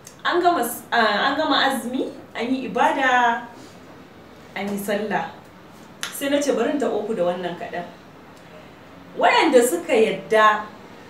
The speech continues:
suka bar lesbian ɗin na wata ɗaya, suka yi azumi, suka yi ibada, Allah ya muku albarka. Amma dai na san tsinannu za ku ci gaba. Waɗanda kuma ba ku yi ba, <laughs> wutanku daban ne.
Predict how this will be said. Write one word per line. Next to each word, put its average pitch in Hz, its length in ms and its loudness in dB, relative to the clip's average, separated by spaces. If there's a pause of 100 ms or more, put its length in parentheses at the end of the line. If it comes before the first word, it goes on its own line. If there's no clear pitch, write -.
suka 285 400 -6
bar 220 140 2
lesbian 233 680 0
ɗin 233 160 0
na 214 80 -2
wata 226 280 0 (160)
ɗaya, 285 540 6 (1500)
suka 277 260 -6
yi - 60 10
azumi, 220 440 0
suka 233 220 -4
yi 202 220 0
ibada, 185 340 0 (320)
Allah 226 240 0
ya 185 80 2
muku 202 200 -8
albarka. 175 500 -8 (380)
Amma 226 320 2
dai 262 100 2
na 254 180 4
san 254 140 0
tsinannu 185 500 -6
za 190 220 -4
ku - 100 -12
ci 180 140 -8
gaba. 165 240 -8 (320)
Waɗanda 285 400 6 (140)
kuma 262 260 8
ba 220 160 2
ku 214 40 -8
yi 196 160 -6
ba, 185 280 -4 (500)
<laughs> - 540 -18
wutanku 269 420 0
daban 202 380 0
ne. 180 120 -6